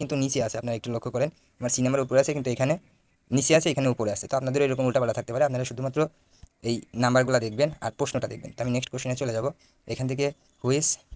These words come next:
ইকোসিস্টেম, এটা আমি খুঁজে বের করবো, হুইস ইকোসিস্টেম। আপনারা একটু আমার সাথে খুঁজেন, তাহলে, উম, বিষয়টা তাড়াতাড়ি হবে। হুইস ইকোসিস্টেম, এটা এই যে দেখেন, এটা, এ, সি নাম্বারে এক্সআরপি ইকোনমি, সি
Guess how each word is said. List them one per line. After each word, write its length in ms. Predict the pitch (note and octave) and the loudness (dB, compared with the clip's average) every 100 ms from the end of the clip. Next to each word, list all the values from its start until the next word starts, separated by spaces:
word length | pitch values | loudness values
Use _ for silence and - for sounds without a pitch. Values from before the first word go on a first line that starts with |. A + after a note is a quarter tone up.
| - - _ _ - | -18 -18 _ _ -8
ইকোসিস্টেম, 460 | A#2+ D3 C#3 - G#2+ - _ _ - | -4 -2 -4 -8 -10 -14 _ _ -6
এটা 80 | - | -2
আমি 80 | A#2+ | -2
খুঁজে 140 | B2 A#2 | -2 -4
বের 100 | G#2 G#2+ | -4 -4
করবো, 160 | A#2 C#3 | -6 -4
হুইস 220 | A#2+ B2+ - - | -2 -4 -4 -6
ইকোসিস্টেম। 400 | B2+ A#2 - - - _ _ _ _ _ _ _ - | -6 -6 -8 -14 -20 _ _ _ _ _ _ _ -16
আপনারা 220 | A#2+ A#2+ | -8 -6
একটু 140 | B2 B2 - | -4 -4 -4
আমার 120 | A#2 A#2 | -6 -6
সাথে 140 | A#2+ A#2+ | -6 -6
খুঁজেন, 240 | B2+ A#2 C3+ _ _ _ _ | -4 -4 -8 _ _ _ _
তাহলে, 180 | - A2+ A2 - - | -6 -2 -2 -6 -12
উম, 280 | A#2 A2+ A2+ | -8 -6 -4
বিষয়টা 240 | B2+ A#2 A2+ | -4 -4 -2
তাড়াতাড়ি 280 | A#2+ - A2 | -2 -2 -6
হবে। 120 | G#2+ - | -8 -10
হুইস 220 | A#2 C3+ - - | -8 -6 -6 -10
ইকোসিস্টেম, 420 | A#2+ B2 B2 - D#3+ F3 _ _ _ _ _ _ _ _ _ - | -10 -8 -6 -6 -8 -10 _ _ _ _ _ _ _ _ _ -10
এটা 160 | A#2 A#2 | -4 -4
এই 60 | |
যে 60 | A2 B2 | -2 -2
দেখেন, 180 | - B2+ | -2 -2
এটা, 120 | A#2+ C3 - - | 2 2 0 -4
এ, 40 | A#2 A2+ | -2 0
সি 60 | - B2+ | 0 2
নাম্বারে 220 | B2+ C3 B2 | 2 0 -2
এক্সআরপি 440 | B2+ - C#3 C3+ D#3+ F3 _ _ _ _ | -6 -2 -4 -2 -4 -6 _ _ _ _
ইকোনমি, 360 | C3+ C3+ A2+ G2+ - | -2 0 0 -6 -12
সি 80 | - | -8